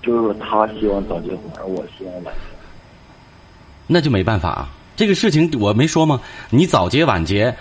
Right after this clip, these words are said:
Speaker 2: 或者多大岁数结，法律上只规定了一个最，一个最低的年，年岁，对吧？就是男二十二周岁，女二十周岁，这就是一个合法年龄。剩下其，其他事情没人管。你们两个达成一致了，OK，没问题。达不成一致，那只能是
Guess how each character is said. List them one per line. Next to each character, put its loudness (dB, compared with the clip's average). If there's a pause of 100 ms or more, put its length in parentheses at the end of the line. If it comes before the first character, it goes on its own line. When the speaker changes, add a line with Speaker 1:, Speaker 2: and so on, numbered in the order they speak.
(140)
Speaker 2:
或 8
者 6
多 2
大 4
岁 0
数 4
结， 4
法 2
律 2
上 4
只 2
规 4
定 4
了 6
一 4
个 4
最， 4 (500)
一 2
个 6
最 4
低 2
的 4
年， 0
年 4
岁， 0
对 0
吧？ 2
就 2
是 4
男 4
二 4
十 0
二 4
周 0
岁， 0 (220)
女 4
二 6
十 -2
周 2
岁， 2
这 2
就 0
是 2
一 0
个 0
合 2
法 2
年 2
龄。 0 (280)
剩 4
下 6
其， 0
其 -2
他 4
事 -2
情 4
没 4
人 2
管。 -2 (480)
你 8
们 8
两 6
个 2
达 2
成 2
一 4
致 2
了， 2 (380)
OK， 2
没 4
问 2
题。 0
达 2
不 2
成 4
一 4
致， 0
那 2
只 0
能 2
是 0